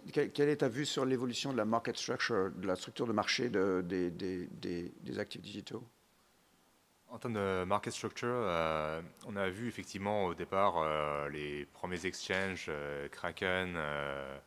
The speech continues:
Speaker 2: Binance, euh, qui tradaient que du, euh, que, que du spot. Après, on a vu l'arrivée de produits plus faciles à manipuler, euh, qui sont les perpetual swaps,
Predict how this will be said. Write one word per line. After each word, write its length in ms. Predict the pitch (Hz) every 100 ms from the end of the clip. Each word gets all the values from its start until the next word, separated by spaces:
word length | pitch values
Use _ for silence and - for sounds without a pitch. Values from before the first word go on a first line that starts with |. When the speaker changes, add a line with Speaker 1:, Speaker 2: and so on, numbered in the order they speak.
| - - - -
Speaker 2:
Binance, 640 | 85 87 92 98 95 90 -
euh, 640 | 76 71 69 69 67 67 71 - - - - - -
qui 120 | -
tradaient 240 | - 98 98
que 80 |
du, 260 | 92 85 78
euh, 160 | 76 78
que, 540 | 87 76 73 73 73 50 50 -
que 80 | -
du 80 | 87
spot. 420 | - 127 139 - 143 - - -
Après, 240 | 90 107
on 60 | 104
a 80 | 92
vu 120 | 92
l'arrivée 440 | 92 90 90 101
de 80 | 92
produits 720 | 80 90 85 90 92 92 90 - _ _ _ -
plus 460 | - 110 113 104 101
faciles 280 | 104 - 101
à 60 |
manipuler, 720 | 95 95 - 95 101 104 101 - - - -
euh, 60 | 90
qui 140 | -
sont 160 | - 92
les 160 | 82
perpetual 360 | 90 87 87 85
swaps, 440 | - 131 - -